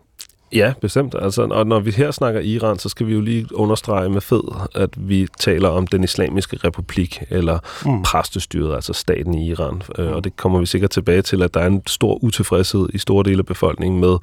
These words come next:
Speaker 1: med præstestyrets handlinger. Men det er klart, at Iran, øh, fremstår som Vestens nok største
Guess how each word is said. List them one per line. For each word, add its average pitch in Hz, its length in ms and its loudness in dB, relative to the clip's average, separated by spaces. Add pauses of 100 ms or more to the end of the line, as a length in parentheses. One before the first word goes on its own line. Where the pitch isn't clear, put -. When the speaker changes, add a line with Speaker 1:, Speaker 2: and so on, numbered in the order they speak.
(420)
Speaker 1:
med 95 100 2
præstestyrets 87 640 0
handlinger. 85 380 0
Men 87 140 2
det 92 60 2
er - 40 -2
klart, 131 220 2
at 113 80 0
Iran, 120 420 2 (600)
øh, 82 240 0
fremstår 110 640 -2
som 95 340 0
Vestens - 760 -2
nok 90 240 2
største 92 680 0